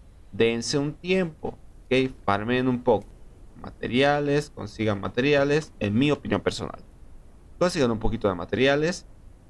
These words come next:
diseñen sus armitas, diseñen algunas cositas, tengan de reserva. Así sus materiales refinados y todo, un poco nada más, tampoco se pasen dos años farmeando, pues, dense unos cuantos días. Y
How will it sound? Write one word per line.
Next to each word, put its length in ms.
diseñen 380
sus 180
armitas, 800
diseñen 420
algunas 280
cositas, 720
tengan 340
de 80
reserva. 680
Así 220
sus 200
materiales 540
refinados 520
y 60
todo, 480
un 180
poco 320
nada 220
más, 160
tampoco 480
se 140
pasen 400
dos 240
años 300
farmeando, 520
pues, 200
dense 260
unos 280
cuantos 340
días. 300
Y 360